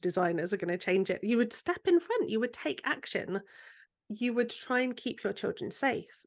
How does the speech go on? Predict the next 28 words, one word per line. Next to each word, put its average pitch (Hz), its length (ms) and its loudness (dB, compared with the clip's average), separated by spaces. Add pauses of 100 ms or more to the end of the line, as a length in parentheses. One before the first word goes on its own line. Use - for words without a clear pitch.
(120)
And 208 420 0 (460)
this 254 220 0
is 247 220 -2
absolutely 208 640 0
something 175 560 -4
which - 460 -4 (840)
is 220 400 2 (360)
posing 214 400 4
a 202 80 0
real 190 380 0
existential - 760 -4
risk, - 460 -4 (560)
not 208 180 0
just 196 200 -2
to - 100 -2
our 220 140 -2
children, 220 380 0
but 190 140 -4
to - 100 -8
children 190 480 -2
everywhere. 180 760 -4
And 196 360 -2 (480)
I 247 100 2
think 311 200 0
sometimes 208 680 0
there 196 180 0
is 185 180 -2
this - 420 -4